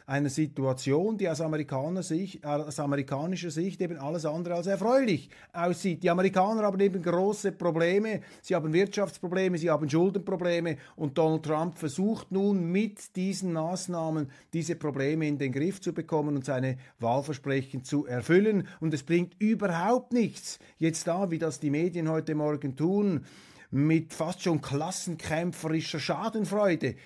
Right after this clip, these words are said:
jetzt auf dem wieder, ähm, hochstilisierbaren Feindbild Trump herumzureiten. Diese Politik der Emotionen, diese Publizistik der Emotionen,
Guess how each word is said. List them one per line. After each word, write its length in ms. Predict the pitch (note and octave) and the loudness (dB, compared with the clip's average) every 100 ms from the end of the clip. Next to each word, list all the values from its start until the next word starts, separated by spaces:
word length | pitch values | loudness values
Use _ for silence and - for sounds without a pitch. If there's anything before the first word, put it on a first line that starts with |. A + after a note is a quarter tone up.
| - | -2
jetzt 260 | D#3+ F3 F3 | 0 2 0
auf 140 | D#3 | 0
dem 340 | E3 D#3+ D3 C3 - - | 4 4 2 -2 -18 -12
wieder, 880 | G2+ A2 G#3 G#3+ G3+ F3+ D#3+ D#3+ D3+ | -4 4 4 4 2 2 4 4 2
ähm, 180 | D3+ | 2
hochstilisierbaren 1200 | B2 G#3 G3 - F3+ E3+ D#3+ D#3 D#3+ D#3+ C#3 D3 C3+ | 4 2 2 -6 -4 -4 -4 -2 -2 0 0 0 -2
Feindbild 640 | C3 C3+ C#3 C#3 C3+ C3 | -4 -4 -4 -2 -2 -6
Trump 440 | - A#2 B2+ C#3 - - - | -10 -8 -6 -8 -10 -20 -6
herumzureiten. 1160 | B2 C#3 G#3 G3+ F#3 D#3+ D3 D3 D3 C#3 B2 - _ _ | 0 2 0 -2 0 2 2 0 0 -2 -2 -8 _ _
Diese 460 | E3 F#3 F#3 E3+ C#3 C3 - | -2 -2 0 0 -2 -6 -6
Politik 560 | D3+ D#3 D3 D#3 F3+ - | 0 2 2 0 -4 -2
der 140 | D#3 | -2
Emotionen, 580 | C#3+ C#3+ C3+ C3+ D#3+ D3+ | 0 -2 0 0 0 -2
diese 240 | C#3+ C#3 | -4 -4
Publizistik 800 | C3 F#3 D#3 C#3+ G3 G#3+ - F3+ - | -4 -4 -4 -4 -4 -6 -6 -8 -4
der 140 | D#3+ | -2
Emotionen, 760 | D#3 D3+ D#3 D#3 F#3+ F#3 D3 | -2 -2 -2 -2 -2 -2 -4